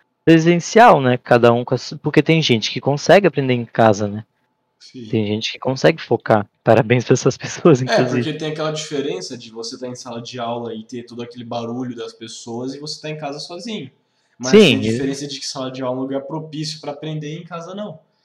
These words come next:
Speaker 2: E aí vai da
Speaker 1: Sim.
Speaker 2: pessoa aprender em cada local e tudo mais.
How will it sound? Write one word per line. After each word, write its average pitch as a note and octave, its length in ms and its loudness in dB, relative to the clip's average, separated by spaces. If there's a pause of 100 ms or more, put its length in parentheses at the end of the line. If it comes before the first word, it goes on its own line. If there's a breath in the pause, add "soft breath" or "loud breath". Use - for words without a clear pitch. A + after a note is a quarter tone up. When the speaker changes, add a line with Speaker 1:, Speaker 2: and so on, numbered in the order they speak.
(140)
Speaker 2:
E B2 100 -10
aí A#2+ 160 -6
vai B2+ 160 -6
da B2+ 100 -6
Speaker 1:
Sim. B2+ 60 -16
Speaker 2:
pessoa B2 500 -8
aprender A2+ 580 -10
em G#2+ 80 -18
cada G2+ 240 -16
local G2+ 420 -16
e F#2+ 40 -20
tudo F#2 200 -20
mais. F2+ 380 -20